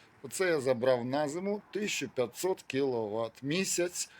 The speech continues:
місяць цими дошками можна топити. Так що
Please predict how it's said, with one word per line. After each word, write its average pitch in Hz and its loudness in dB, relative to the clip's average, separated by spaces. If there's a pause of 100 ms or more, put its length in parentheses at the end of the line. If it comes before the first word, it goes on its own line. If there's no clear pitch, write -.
(520)
місяць 156 0
цими 120 0
дошками 139 0
можна 139 0
топити. 113 -6 (560)
Так 175 0
що 165 4